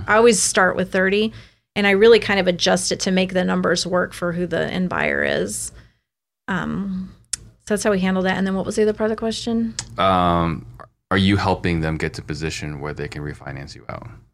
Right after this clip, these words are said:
Speaker 1: I, yes. I mean, not in a way where I'm constantly nagging them about it,
Speaker 2: Mm-hmm.
Speaker 1: but we do let them know, you know, if you are interested in refinancing, anytime you're welcome to,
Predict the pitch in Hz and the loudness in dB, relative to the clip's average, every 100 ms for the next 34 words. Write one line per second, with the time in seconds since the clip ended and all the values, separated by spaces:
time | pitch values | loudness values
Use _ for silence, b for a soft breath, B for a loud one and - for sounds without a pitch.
0 | _ _ _ _ _ 220 214 208 202 190 | _ _ _ _ _ 2 2 2 2 2
1 | - - - 220 220 220 226 226 226 - | 2 -2 -2 4 6 6 6 6 4 0
2 | - - 220 214 190 190 202 190 208 202 | -8 -2 2 2 4 4 4 2 0 0
3 | 185 202 202 - 185 190 190 190 214 233 | -2 0 0 -2 -2 0 0 2 2 2
4 | 240 262 269 320 339 233 202 196 190 - | 2 2 2 4 2 0 -2 2 4 2
5 | - - 196 220 185 208 202 196 196 196 | 0 -2 2 2 4 4 4 4 2 2
6 | 190 190 190 196 196 196 - 196 185 170 | 0 0 2 2 0 -2 -2 -4 -2 -6
7 | - - - 196 196 196 190 190 202 214 | -10 -16 -4 -2 -2 -2 2 4 4 4
8 | 254 247 202 185 185 185 185 180 175 185 | 2 4 4 4 2 0 0 -2 0 -2
9 | 196 202 214 220 - 202 208 202 175 190 | -2 0 2 2 4 2 2 2 2 0
10 | 185 - 185 185 | -2 0 0 0